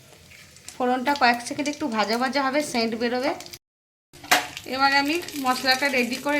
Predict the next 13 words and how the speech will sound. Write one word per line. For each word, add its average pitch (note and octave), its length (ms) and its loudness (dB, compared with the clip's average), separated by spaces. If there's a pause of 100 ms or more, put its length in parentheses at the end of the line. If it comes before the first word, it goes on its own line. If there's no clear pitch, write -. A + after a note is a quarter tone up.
রেখেছিলাম, D4 440 -2 (500)
আদা A#3+ 240 2 (400)
বাটা, B3 260 2 (220)
জিরে B3 300 0
গুঁড়ো, C4 180 0
ধনে B3 280 0 (100)
গুঁড়ো, B3+ 160 -2 (400)
আর A#3+ 220 2
সামান্য A#3 340 0 (240)
এক A3 200 -2
ফোঁটা A#3+ 300 -4
হলুদ A#3 320 -2
দিয়ে C#4 140 -2